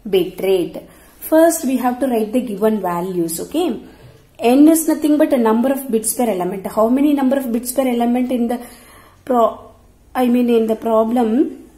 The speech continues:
Four bits in each signal. So, four bits per element. N is nothing but four bits. If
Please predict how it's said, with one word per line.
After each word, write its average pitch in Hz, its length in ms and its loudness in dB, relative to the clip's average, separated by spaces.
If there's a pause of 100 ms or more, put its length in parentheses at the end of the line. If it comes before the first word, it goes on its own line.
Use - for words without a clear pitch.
(680)
Four 302 340 6
bits 277 360 0
in 214 160 2
each 196 240 -2
signal. 160 420 -6
So, 214 480 0 (100)
four 277 220 4
bits 254 300 -2
per 269 100 0
element. 180 420 -2
N 202 240 -2
is 254 180 -2
nothing 247 280 -2
but 285 220 -2
four 202 280 -2
bits. 170 420 -8 (440)
If 285 260 -2